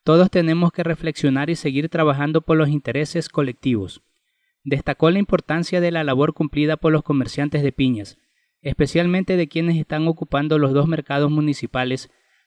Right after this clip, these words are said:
y les deseó parabienes para ellos y sus familias. Luego intervino el presidente de la asociación y concejal, licenciado Víctor Cabrera Cabrera, coordinador del evento,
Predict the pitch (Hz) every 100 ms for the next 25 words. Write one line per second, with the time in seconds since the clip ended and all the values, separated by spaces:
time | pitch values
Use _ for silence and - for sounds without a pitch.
0 | - 143 147 143 135 165 175 196 175 151
1 | 165 170 - 151 139 143 156 160 - 147
2 | 151 139 131 139 123 104 - _ _ _
3 | _ 131 151 170 190 180 147 156 175 -
4 | 165 139 131 147 165 165 160 - - 127
5 | - 147 160 151 156 143 127 - 135 -
6 | 151 139 135 - 139 143 143 - 165 -
7 | 117 135 143 139 117 117 135 139 - _
8 | _ _ - 147 143 139 139 135 131 160
9 | 180 165 131 151 151 165